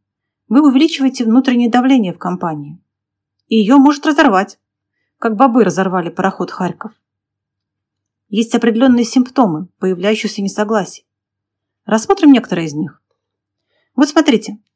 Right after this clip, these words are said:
изначально человек сотрудничал с вами, у вас было взаимопонимание, его результаты работы вас устраивали, а потом что-то произошло, он стал вообще не другим. Сотрудник проявлял инициативу, искал решения для каких-либо трудных задач,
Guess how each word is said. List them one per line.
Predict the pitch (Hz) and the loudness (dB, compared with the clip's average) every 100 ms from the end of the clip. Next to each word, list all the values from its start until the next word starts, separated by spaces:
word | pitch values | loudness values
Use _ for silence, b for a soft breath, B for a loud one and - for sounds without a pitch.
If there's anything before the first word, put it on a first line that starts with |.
| _ _ - | _ _ -6
изначально | 196 233 233 403 302 | -2 0 -2 0 0
человек | 277 277 | 2 0
сотрудничал | 285 285 240 185 170 | 0 0 2 0 -2
с | 160 | -6
вами, | 180 160 160 202 _ _ _ _ - | -6 -6 -6 -14 _ _ _ _ -8
у | 214 | 0
вас | 277 | 2
было | 190 285 | 4 2
взаимопонимание, | 233 202 247 254 220 160 160 180 170 185 - _ _ _ _ _ | 2 4 4 4 0 0 -2 -4 -6 -12 -16 _ _ _ _ _
его | 196 233 | -2 0
результаты | 220 240 240 240 | 2 0 0 2
работы | 233 226 370 214 | 0 2 0 2
вас | 214 254 | 0 0
устраивали, | 277 196 170 147 151 190 _ _ _ _ | -2 0 -2 -4 -12 -16 _ _ _ _
а | 196 | -4
потом | 202 311 392 | -2 -2 -2
что-то | - 285 285 | -2 -2 2
произошло, | 285 254 269 - 170 - _ _ _ _ - | 0 2 -4 -6 -10 -10 _ _ _ _ -4
он | 226 | -4
стал | 226 285 | 2 2
вообще | 226 220 233 | 2 -2 -2
не | 233 | -2
другим. | 202 196 165 170 - _ _ _ _ _ _ _ _ _ _ _ | -2 -4 -6 -10 -12 _ _ _ _ _ _ _ _ _ _ _
Сотрудник | - 220 247 190 156 - | -4 -2 0 -2 -4 -8
проявлял | 190 180 262 311 | -4 0 4 4
инициативу, | 226 190 175 - 180 175 - _ _ | 4 0 -6 -8 -8 -10 -20 _ _
искал | - - 302 277 | -16 -2 2 4
решения | 226 - 202 190 | 2 0 -4 -4
для | 190 | -4
каких-либо | 190 190 190 180 | -6 -6 -6 -4
трудных | 185 190 190 | -2 -4 -4
задач, | 165 175 175 - - | -4 -4 -6 -8 -18